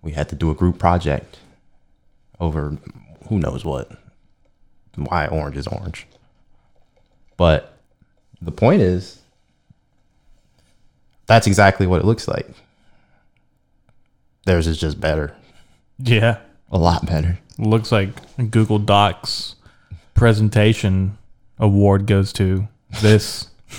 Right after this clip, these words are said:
Speaker 1: Yeah.
Speaker 2: I mean, that, you guys should look it up, because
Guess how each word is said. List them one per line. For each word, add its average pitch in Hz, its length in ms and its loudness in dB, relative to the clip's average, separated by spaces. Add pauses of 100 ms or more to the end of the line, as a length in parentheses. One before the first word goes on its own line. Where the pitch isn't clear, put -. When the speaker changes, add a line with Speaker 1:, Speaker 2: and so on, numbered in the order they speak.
(280)
Speaker 1:
Yeah. 104 340 4 (560)
Speaker 2:
I 120 60 0
mean, 135 180 6
that, 123 360 4 (260)
you 127 120 2
guys 147 240 8
should 123 140 0
look 120 180 4
it 110 80 4
up, 113 220 4
because 107 560 2